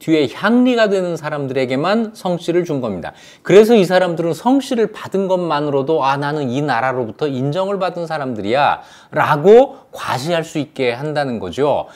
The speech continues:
그런데 거기에도 좋은 성, 나쁜 성이 있었다. 안동에는 좋은 성을 준 거고 목천에는 나쁜 성을 준 거예요. 자, 어쨌거나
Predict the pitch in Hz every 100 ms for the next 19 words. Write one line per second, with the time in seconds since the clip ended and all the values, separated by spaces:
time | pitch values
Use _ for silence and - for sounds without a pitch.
0 | - - - - 208 233 220 220 214 120
1 | - - - 160 180 180 190 208 - 143
2 | 175 175 170 165 107 - 151 135 131 110
3 | - 87 - - _ _ - - 117 165
4 | 180 180 180 208 196 131 151 160 156 143
5 | 120 107 113 185 104 - - 135 180 -
6 | 190 160 190 180 - _ - 107 - 220
7 | 190 180 156 - 123 104 101 87 123 113
8 | 76 - - - - 165 156 160 220 226
9 | 127 160